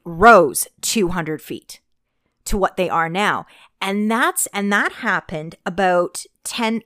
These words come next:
ten thousand B C E, around ninety-five hundred, ten thousand B C E. And interesting thing is that corresponds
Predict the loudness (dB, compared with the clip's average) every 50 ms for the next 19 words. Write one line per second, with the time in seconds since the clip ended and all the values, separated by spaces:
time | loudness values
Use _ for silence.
0 | _ -16 -8 -6 -6 -6 -4 -2 -2 0 0 0 -2 -4 -8 -8 -8 -8 -8 -8
1 | -8 -8 -10 -12 -12 -12 -12 -12 -12 -14 _ _ -2 0 0 0 0 -4 -8 -2
2 | 0 0 0 0 0 0 0 -2 0 -2 -4 -4 -4 -6 -8 -12 -10 -6 -6 -8
3 | -6 -8 -10 -10 -10 -12 -12 -14 -14 -14 -14 -16 -16 _ -20 -20 -20 -20 -20 -20
4 | -20 -20 -20 _ _ _ _ -2 0 2 2 2 0 0 0 -2 -4 -6 -10 _
5 | _ _ _ _ _ _ _ _ _ -2 0 0 0 0 -2 -6 -6 -6 -6 -4
6 | -4 -4 -4 -4 -6 -10 -8 -2 0 0 0 0 _ _ -10 -4 -2 -2 0 0
7 | -2 -4 -6 -10 -8 -4 -2 -2 0 0 -2 -4 -4 -6 -8 -8 -8 -10 -12